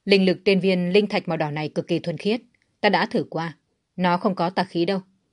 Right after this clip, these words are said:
Nàng có thể hấp thu theo phương pháp ta dạy cho nàng, sẽ không có tác dụng phụ gì đâu." Cố Tích Cửu lắc đầu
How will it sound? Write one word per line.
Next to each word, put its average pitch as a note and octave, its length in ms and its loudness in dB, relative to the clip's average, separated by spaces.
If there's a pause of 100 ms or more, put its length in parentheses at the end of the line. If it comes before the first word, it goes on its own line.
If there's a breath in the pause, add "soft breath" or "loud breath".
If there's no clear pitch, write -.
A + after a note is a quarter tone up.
(240)
Nàng F#3+ 160 2
có E4+ 80 0
thể A#3 140 4
hấp A#3 200 -4
thu F#3+ 180 0
theo F#3 180 -4
phương F3 100 -6
pháp G#3+ 240 -8
ta F3 120 -2
dạy D#3 140 -4
cho E3 120 -6
nàng, D3+ 200 -6 (580)
sẽ G3+ 160 2
không F#3 280 2
có E3 140 -2
tác B3+ 140 -2
dụng D#3 180 -2
phụ D3+ 220 -4
gì D#3 140 -4
đâu." D#3 200 -6 (1400)
Cố F3+ 100 2
Tích D4+ 180 -2
Cửu F#3+ 220 2
lắc A3+ 240 -4
đầu D#3+ 260 2